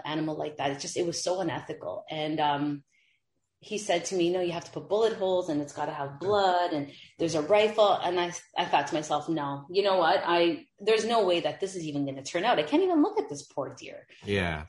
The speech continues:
Speaker 1: So, um, I told him, um, I could make him a cake so long as <laughs>
Speaker 2: <laughs>
Speaker 1: I have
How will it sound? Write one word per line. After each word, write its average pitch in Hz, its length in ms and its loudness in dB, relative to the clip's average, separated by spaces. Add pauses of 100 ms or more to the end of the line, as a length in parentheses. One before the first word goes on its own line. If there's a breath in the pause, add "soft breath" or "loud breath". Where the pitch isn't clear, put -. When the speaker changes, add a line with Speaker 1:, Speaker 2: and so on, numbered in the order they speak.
(120)
Speaker 1:
So, 196 260 6
um, 175 460 2 (240)
I 190 100 4
told 214 360 4
him, 247 360 2 (140)
um, 160 280 0
I 180 120 -2
could 180 180 -6
make 170 240 -2
him 180 80 -4
a 180 60 -6
cake 165 320 -2
so 165 240 0
long 165 400 2
as 170 500 -2 (260)
<laughs> 180 200 -10
Speaker 2:
<laughs> - 260 -4
Speaker 1:
I 175 560 4 (140)
have 165 340 4